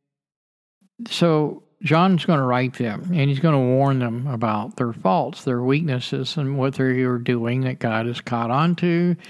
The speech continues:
that maybe they need to stop doing. So John's gonna warn these cities,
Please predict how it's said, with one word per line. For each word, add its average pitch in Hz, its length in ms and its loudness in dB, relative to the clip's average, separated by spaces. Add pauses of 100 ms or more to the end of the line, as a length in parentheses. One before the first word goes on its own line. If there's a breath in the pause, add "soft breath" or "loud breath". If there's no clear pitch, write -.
(220 loud breath)
that 156 160 -2 (280)
maybe 160 380 2
they 139 480 0
need 117 360 -2
to 113 260 0
stop 104 460 -2
doing. 127 440 2 (1300 loud breath)
So 165 180 2
John's 196 420 4
gonna 165 220 6
warn 160 320 4
these 135 180 2
cities, 143 600 4